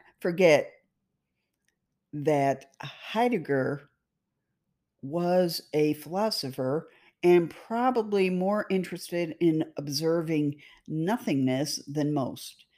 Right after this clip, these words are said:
Still, the idea that boredom allows us to see things more clearly, discouraging us to focus on the next distraction that happens to get our attention,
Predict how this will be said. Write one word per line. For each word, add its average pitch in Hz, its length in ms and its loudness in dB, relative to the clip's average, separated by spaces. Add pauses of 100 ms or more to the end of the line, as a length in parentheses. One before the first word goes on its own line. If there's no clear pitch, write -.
Still, 160 520 2 (180)
the 180 180 4
idea 208 380 4
that 175 260 0
boredom 170 360 0
allows 147 460 0
us 143 220 -4
to - 200 -14
see 165 340 -6
things 135 340 -4
more 131 320 -4
clearly, 170 720 2 (840)
discouraging 175 1000 0
us 143 320 2
to 156 120 -14
focus 160 540 -2
on 131 440 -2 (1200)
the 160 180 0
next 160 680 0 (200)
distraction 147 960 -2
that 127 180 0
happens 135 600 -2
to - 120 -14
get 139 460 2 (800)
our 127 320 -4
attention, 147 680 -4